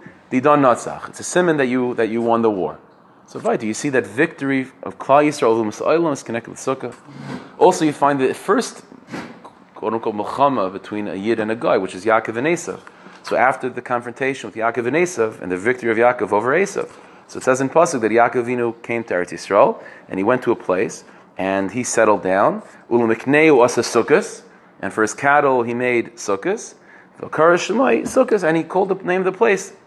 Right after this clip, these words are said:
Sukkos. So you see weiter that the rea-, the Yaakov Avinu's reaction to, to, to conquering Ya-, Esav, to overcoming Esav, was Sukkos.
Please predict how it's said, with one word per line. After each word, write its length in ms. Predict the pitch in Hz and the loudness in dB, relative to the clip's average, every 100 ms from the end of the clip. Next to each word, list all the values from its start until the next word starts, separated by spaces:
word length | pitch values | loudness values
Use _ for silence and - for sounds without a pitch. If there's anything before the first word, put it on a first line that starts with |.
| - | -6
Sukkos. 480 | - 151 - - - - _ _ - | 0 0 -2 -16 -20 -20 _ _ -12
So 120 | 127 | -6
you 80 | 139 | -4
see 160 | 190 | -2
weiter 380 | 175 196 277 113 | 0 0 0 0
that 440 | 101 120 - - 113 | 2 0 -2 -10 -2
the 100 | 123 | 0
rea-, 400 | 131 131 143 120 | 4 4 4 2
the 160 | 127 | 2
Yaakov 280 | 143 170 170 | 2 2 0
Avinu's 260 | 160 156 131 | -2 -4 -4
reaction 640 | 131 131 151 - 123 117 | 0 2 2 0 -8 -8
to, 280 | - 117 95 _ - - | -8 -8 -8 _ -20 -12
to, 260 | - 110 - | -6 -6 -6
to 180 | - 117 | -6 -6
conquering 560 | - - 139 143 135 131 | -2 2 2 2 0 2
Ya-, 220 | 170 - | 2 0
Esav, 460 | - 202 - 117 110 | -2 -2 -2 -4 0
to 80 | |
overcoming 480 | 90 110 110 147 175 | 0 0 -2 -2 -2
Esav, 380 | 233 208 - 139 - - - - - | -4 -4 -4 -6 -12 -8 -4 -4 -6
was 180 | - 117 | -16 -10
Sukkos. 360 | 117 - - | -10 -10 -20